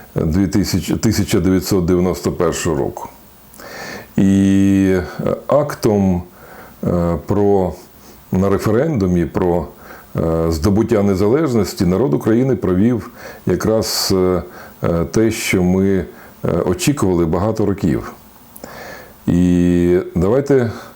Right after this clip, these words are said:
е, таку тезу. Е, народ і президент, народ і уряд єдині. Чи це так?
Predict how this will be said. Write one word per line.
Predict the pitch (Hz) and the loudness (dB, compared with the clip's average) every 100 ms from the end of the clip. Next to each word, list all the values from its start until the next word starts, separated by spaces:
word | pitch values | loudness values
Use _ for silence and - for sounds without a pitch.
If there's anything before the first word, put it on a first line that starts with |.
| - - - - - - | -20 -20 -20 -20 -20 -8
е, | 90 | -4
таку | 107 107 135 | -2 0 0
тезу. | 110 113 87 78 67 69 - - - - - - - - | 2 2 0 -2 -2 -4 -10 -20 -20 -20 -20 -20 -20 -6
Е, | 82 82 | -2 0
народ | 87 104 123 139 139 - - | 0 0 2 0 0 -6 -2
і | 113 117 117 117 110 - - - - - - - - | 2 4 4 2 0 -8 -20 -20 -20 -20 -20 -20 -2
президент, | 117 107 123 101 80 67 60 - - - - - - - - | 0 2 2 2 0 -2 -10 -14 -16 -20 -20 -20 -20 -20 -4
народ | 98 107 131 113 - - | 0 2 2 0 -4 -2
і | 117 123 120 - - | 2 4 2 -2 -2
уряд | 131 120 92 82 73 - - | 2 4 4 2 0 -8 -4
єдині. | 87 92 95 82 71 65 62 | 0 2 2 2 0 -2 -4
Чи | - 131 | -2 0
це | - 143 | 2 0
так? | - 80 - - | 0 -2 -2 -10